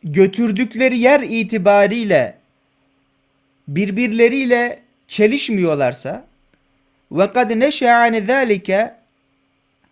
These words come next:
aglatun la tuhsa. Bundan dolayı pek çok, hmm, yanlış sonuçlar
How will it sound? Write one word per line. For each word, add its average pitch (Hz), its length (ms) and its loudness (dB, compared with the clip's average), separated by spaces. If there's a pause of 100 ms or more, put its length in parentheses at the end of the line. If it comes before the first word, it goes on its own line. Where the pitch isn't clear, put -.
(340)
aglatun 226 760 0
la 233 200 4
tuhsa. 139 540 -10 (2000)
Bundan 214 460 -2
dolayı 196 500 0 (1500)
pek 320 320 -4
çok, 269 340 -2 (1200)
hmm, 131 580 -12 (640)
yanlış 208 1000 -4 (280)
sonuçlar 208 800 0